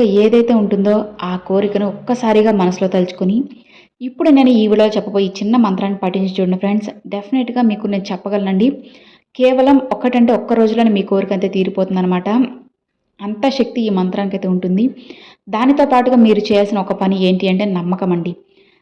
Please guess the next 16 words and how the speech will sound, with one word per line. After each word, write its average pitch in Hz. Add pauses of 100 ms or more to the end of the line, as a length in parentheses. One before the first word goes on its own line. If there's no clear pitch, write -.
(120)
నమ్మకం 214
అనే 233
ఒక 220
బలమైన 208 (100)
ఆయుధాన్ని 202
ఎప్పుడూ 247
సరే 208 (280)
మీతోనే 202
ఉంచుకోవాలన్నమాట. 185 (720)
అలా 214
ఎప్పుడైతే 240
ఈ 208
ఆయుధాన్ని 202
మీతో 196
పాటే 208
ఉంచుకుంటారో 190